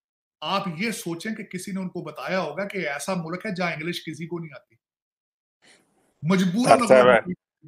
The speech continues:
Speaker 2: डॉक्टर साहब, ऐसी भी बात नहीं है, सारे आप खुद ही तो
Speaker 1: मतलब
Speaker 2: कहते हैं,
Speaker 1: क्यों की,
Speaker 2: बाहर,
Speaker 1: क्यों उर्दू
Speaker 2: बाहर
Speaker 1: में ट्वीट की उन्होंने? मतलब क्यों की?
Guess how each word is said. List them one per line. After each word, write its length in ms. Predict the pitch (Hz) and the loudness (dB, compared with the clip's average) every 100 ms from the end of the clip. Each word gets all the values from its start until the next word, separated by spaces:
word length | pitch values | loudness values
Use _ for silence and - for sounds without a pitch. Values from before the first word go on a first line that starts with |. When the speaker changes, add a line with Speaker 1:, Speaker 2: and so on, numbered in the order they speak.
| - | 0
Speaker 2:
डॉक्टर 240 | 135 135 | 2 2
साहब, 140 | 135 143 | 0 0
ऐसी 280 | 135 127 143 | 0 -2 -6
भी 120 | 147 | -2
बात 300 | 135 123 117 | 0 0 -2
नहीं 200 | 123 123 | -10 -10
है, 120 | 123 | -10
सारे 380 | 123 120 120 131 | -6 -4 -2 -2
आप 280 | 123 123 - | -2 -4 -10
खुद 140 | 123 | -12
ही 80 | 135 | -8
तो 120 | 143 | -6
Speaker 1:
मतलब 160 | 143 127 | -6 -8
Speaker 2:
कहते 140 | - | -2
हैं, 120 | 220 | -2
Speaker 1:
क्यों 20 | 233 | 0
की, 100 | 254 | 0
Speaker 2:
बाहर, 200 | 135 135 | 0 -2
Speaker 1:
क्यों 480 | - _ - 330 330 | -6 _ -2 4 8
उर्दू 160 | 285 | 8
Speaker 2:
बाहर 160 | 240 262 | 6 4
Speaker 1:
में 100 | 220 | 2
ट्वीट 180 | 202 175 | 2 -4
की 160 | 170 160 | -6 -8
उन्होंने? 680 | 139 _ _ _ - 185 | -10 _ _ _ -2 2
मतलब 180 | 214 269 | 4 4
क्यों 160 | 277 277 | 2 0
की? 220 | 226 | 0